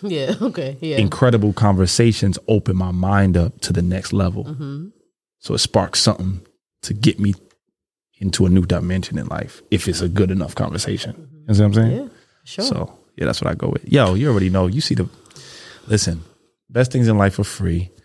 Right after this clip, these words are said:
Speaker 2: We also got the Pan-African edition,
Speaker 1: Yes, yes, yes.
Speaker 2: free to souls clothing dot com.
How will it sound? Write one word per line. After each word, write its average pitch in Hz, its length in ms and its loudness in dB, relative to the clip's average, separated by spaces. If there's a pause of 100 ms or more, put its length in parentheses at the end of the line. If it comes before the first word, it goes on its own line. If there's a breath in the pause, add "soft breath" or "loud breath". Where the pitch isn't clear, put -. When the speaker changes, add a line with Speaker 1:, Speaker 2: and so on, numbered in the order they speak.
(300 soft breath)
Speaker 2:
We 104 100 4
also 101 180 4
got 95 140 0
the 92 80 0
Pan-African 90 760 0
edition, 90 420 0
Speaker 1:
Yes, 90 60 -2
yes, - 60 -12
yes. - 80 -8
Speaker 2:
free 110 80 0
to 110 60 4
souls 98 300 2
clothing 95 380 2
dot 104 240 0
com. 90 480 -2